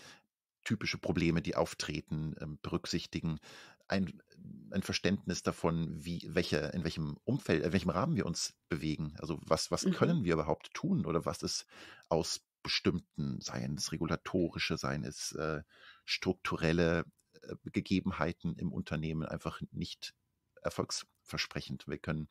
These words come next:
Speaker 2: Mhm.
Speaker 1: noch so oft von, von sozialen Lernangeboten sprechen, wenn die Strukturen im Unternehmen dafür nicht geschaffen sind,
Speaker 2: Mhm. Mhm.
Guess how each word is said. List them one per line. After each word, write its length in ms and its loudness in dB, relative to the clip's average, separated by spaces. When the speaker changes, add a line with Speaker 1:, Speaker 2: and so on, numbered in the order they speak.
Speaker 2:
Mhm. 360 -2
Speaker 1:
noch 160 0
so 140 -2
oft 240 0
von, 320 2
von 240 0
sozialen 880 4
Lernangeboten 840 0
sprechen, 560 -2
wenn 200 0
die 320 -4
Strukturen 540 -2
im 60 -4
Unternehmen 400 -2
dafür 240 -4
nicht 100 -8
geschaffen 400 -4
sind, 260 -2
Speaker 2:
Mhm. 80 -6
Mhm. 340 -8